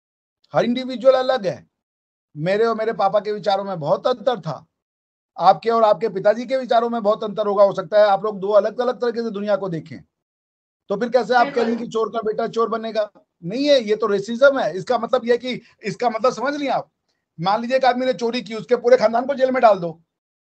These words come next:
Speaker 1: क्योंकि साले चोरी पैदा करने वाले हैं आपके हिसाब से। तो अगर आपको समाज में से चोरी खत्म करनी है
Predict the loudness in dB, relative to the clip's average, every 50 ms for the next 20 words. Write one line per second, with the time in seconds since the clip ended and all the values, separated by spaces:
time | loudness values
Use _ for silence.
0 | _ _ _ _ _ _ -14 -10 -8 -6 2 4 4 4 4 2 2 2 0 2
1 | 2 2 2 2 0 -2 -4 -6 -4 -4 -4 -4 -4 -4 -4 -6 -6 -6 -4 -6
2 | -6 -2 0 0 0 -2 -6 -12 -14 -12 -14 -12 -8 -6 -4 -2 -2 2 4 4
3 | 6 6 4 0 -2 -4 -4 -4 -2 0 0 0 -2 -2 -6 -8 -8 -6 -6 -6
4 | -6 -4 -6 -6 -4 -4 -6 -2 -2 -2 -2 -2 -4 -8 -6 -4 -4 -4 -4 -6